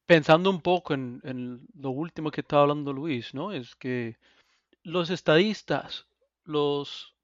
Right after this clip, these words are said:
populares y otros grupos, ¿verdad? De,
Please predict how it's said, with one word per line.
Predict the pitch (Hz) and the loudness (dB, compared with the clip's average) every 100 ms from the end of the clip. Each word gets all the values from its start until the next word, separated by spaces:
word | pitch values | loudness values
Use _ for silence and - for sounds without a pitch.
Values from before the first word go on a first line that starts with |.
| - | -10
populares | 147 143 135 165 196 175 147 131 143 | -10 -8 -2 0 4 4 4 0 -4
y | |
otros | 147 202 180 | -6 -6 -10
grupos, | 151 160 131 170 _ | -4 -4 -4 -14 _
¿verdad? | - 165 190 | -12 -6 -4
De, | 151 131 | -4 -8